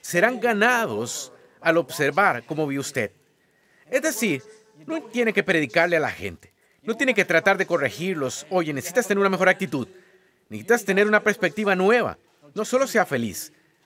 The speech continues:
amistoso, una persona de excelencia. Así es como deja su luz brillar, con sus acciones,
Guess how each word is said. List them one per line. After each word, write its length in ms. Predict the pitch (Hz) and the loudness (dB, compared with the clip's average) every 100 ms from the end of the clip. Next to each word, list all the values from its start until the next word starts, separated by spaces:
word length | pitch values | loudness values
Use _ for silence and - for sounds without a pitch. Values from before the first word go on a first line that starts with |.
| _ | _
amistoso, 880 | - 170 151 - 165 202 175 - 95 - - _ _ _ _ - | 0 0 -2 -4 0 2 0 -6 -10 -14 -20 _ _ _ _ -4
una 180 | 294 | -4
persona 600 | 226 190 - 220 247 185 135 | 0 -2 -2 2 2 2 0
de 100 | 151 | -2
excelencia. 760 | - 143 131 151 - 190 180 - _ _ - | 0 0 2 0 -4 -2 -4 -4 _ _ -12
Así 240 | - 269 | -6 -4
es 100 | 285 | -2
como 260 | - 214 180 | 0 0 2
deja 380 | 180 254 - 120 | 2 2 0 -8
su 160 | 147 | -8
luz 300 | 127 226 - | -4 -4 -6
brillar, 420 | 123 120 120 95 - _ _ 190 | -10 -2 0 0 -8 _ _ -6
con 100 | 180 | -6
sus 200 | 143 147 | -4 -6
acciones, 760 | - - 233 214 101 92 - | -6 -2 0 0 -4 -8 -12